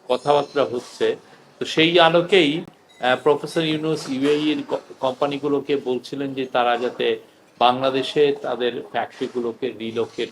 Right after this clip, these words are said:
করে। এবং সেই আলোকে আজকে ইউএইর ট্রেড মিনিস্টার, আহ, প্রফেসর ইউনূসকে প্রপোজাল দিয়েছেন যে তারা বাংলাদেশে একটা ইপিজেড করতে চায়, এক্সপোর্ট প্রসেসিং জোন।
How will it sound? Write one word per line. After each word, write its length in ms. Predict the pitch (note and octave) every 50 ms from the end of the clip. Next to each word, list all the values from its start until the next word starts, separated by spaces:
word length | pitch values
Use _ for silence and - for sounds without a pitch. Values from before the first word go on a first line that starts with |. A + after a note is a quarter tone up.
| -
করে। 300 | - G#2 F#2+ F#2 F2+ F2 E2+ - - _ - - _ _ _ _ -
এবং 120 | A#2 B2
সেই 200 | B2 - D#3 D3+
আলোকে 400 | D3 C#3+ C#3 C#3+ C#3+ - - D#3
আজকে 540 | C3 B2+ B2+ - - - D3 C#3+ C3+ C3+ B2+ - - - - - - - -
ইউএইর 600 | A#2+ B2+ C3+ C#3 C3+ C#3 C#3 C#3 C#3 C#3 C3+ C#3 - - - - _ _ _ -
ট্রেড 280 | - D3+ D#3 D#3 D3+ D3+
মিনিস্টার, 580 | E3 D#3+ D#3 C#3+ - - - E3 D3+ D3+ D3+
আহ, 720 | D#3+ F3 - - - - B2 A#2 A#2 A2+ A2+ A2 - - - -
প্রফেসর 380 | C3 B2 A#2+ - - - -
ইউনূসকে 500 | C#3 C3+ B2+ C3 B2+ - - - C3+ B2+
প্রপোজাল 560 | B2 - - B2 A2+ - - A#2 - C3 B2+ B2
দিয়েছেন 480 | C3 B2+ B2+ B2 - - B2 B2 A#2+
যে 300 | - B2 A#2 A2+ A2 A2 A2 -
তারা 380 | A2 G#2+ A2 G#2+ G#2+ G#2+ G#2 - - - -
বাংলাদেশে 440 | G#2+ G#2+ G#2+ G#2+ G#2+ G#2+ G#2+ - -
একটা 180 | - - -
ইপিজেড 560 | A#2 C3+ C#3 C#3 C#3 B2 B2 A#2+ A#2 B2+ A#2+ - - -
করতে 320 | B2 A2+ - - A2+ G2
চায়, 300 | - - G2+ F2+ F2+ F2 - - - - - - - - - - -
এক্সপোর্ট 380 | G#2 - - - - B2+ A#2+ -
প্রসেসিং 600 | - B2 A#2+ - - A2+ A2 - A#2+ A2+ A2 G#2
জোন। 240 | G2 G#2 G2+ F#2 F#2